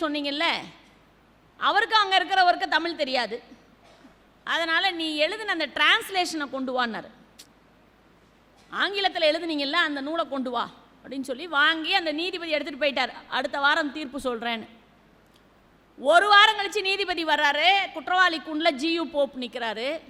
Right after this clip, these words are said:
எதிரிலே அந்த நாட்டு வழக்கறிஞர்கள், இவருக்கு வழக்கு தொடுத்தவர் நிற்கிறார்.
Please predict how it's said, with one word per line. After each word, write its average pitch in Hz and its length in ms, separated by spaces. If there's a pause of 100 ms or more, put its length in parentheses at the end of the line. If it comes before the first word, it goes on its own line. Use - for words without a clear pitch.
(720)
எதிரிலே 339 440
அந்த 330 200
நாட்டு 302 340
வழக்கறிஞர்கள், 285 680
இவருக்கு 254 320
வழக்கு 247 260
தொடுத்தவர் 226 320
நிற்கிறார். 180 440